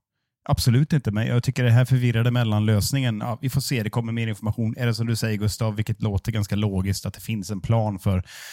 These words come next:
successivt övertagande, även om jag, eh, inte riktigt förstår, eh, Ratcliffe då, han kommer in med tjugofem procent, och då tänker jag så här, okej, vad ska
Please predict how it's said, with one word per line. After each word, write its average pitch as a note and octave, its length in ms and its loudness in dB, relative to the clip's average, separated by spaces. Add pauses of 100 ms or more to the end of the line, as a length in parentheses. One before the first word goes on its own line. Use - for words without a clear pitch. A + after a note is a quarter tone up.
(160)
successivt - 720 0
övertagande, G#2+ 760 4
även G2+ 200 4
om G#2 80 4
jag, G2+ 300 6 (300)
eh, A2 100 -4 (360)
inte B2+ 280 2
riktigt A#2+ 380 0
förstår, B2 680 4
eh, G#2+ 440 6
Ratcliffe A2+ 480 0
då, - 20 4
han G#2+ 120 2
kommer A2 220 2
in A2 180 2
med G#2 100 2
tjugofem A2+ 340 2
procent, C3 480 0
och A#2 60 4
då A2+ 60 2
tänker A#2 300 2
jag G#2+ 80 2
så A#2 60 0
här, G#2+ 220 0 (200)
okej, C3 420 0 (1080)
vad C3+ 560 4 (120)
ska G#2+ 640 0